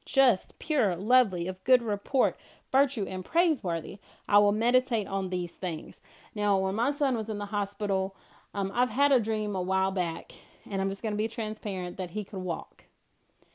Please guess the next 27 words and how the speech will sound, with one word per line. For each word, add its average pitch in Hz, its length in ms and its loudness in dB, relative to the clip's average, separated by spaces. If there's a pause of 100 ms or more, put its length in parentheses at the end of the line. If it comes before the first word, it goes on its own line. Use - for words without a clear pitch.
(800)
And 214 480 2
so 202 800 4 (160)
while 247 360 6
I 240 100 4
was 214 420 -2 (240)
sitting 294 460 2
there 202 520 0 (380)
in 254 180 0
the 247 100 2
hospital 175 720 -2
with 185 160 -6
him 220 200 -2
being 220 220 0
unresponsive, 175 800 -4 (320)
with 196 240 -2
him 196 240 -2
being, 220 360 -2
his 196 200 -6
body, 214 480 -2 (580)
it 202 180 -2
seemed 262 400 4
like, 196 260 -2
was 185 140 0
getting 208 340 0
cooler 190 560 -2
and 190 260 -6
colder, 180 600 -2